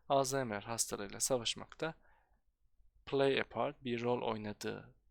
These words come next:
diyor, oynadığını ileri sürüyor. Şimdi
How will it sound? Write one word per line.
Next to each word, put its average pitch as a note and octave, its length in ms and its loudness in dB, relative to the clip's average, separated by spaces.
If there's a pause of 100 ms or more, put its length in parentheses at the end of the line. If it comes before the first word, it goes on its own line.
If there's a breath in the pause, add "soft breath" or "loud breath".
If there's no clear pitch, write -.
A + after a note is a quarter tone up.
(520)
diyor, A2+ 220 -8
oynadığını A#2 720 -6
ileri A2+ 220 -4
sürüyor. - 320 -6 (580 loud breath)
Şimdi A#2 360 -2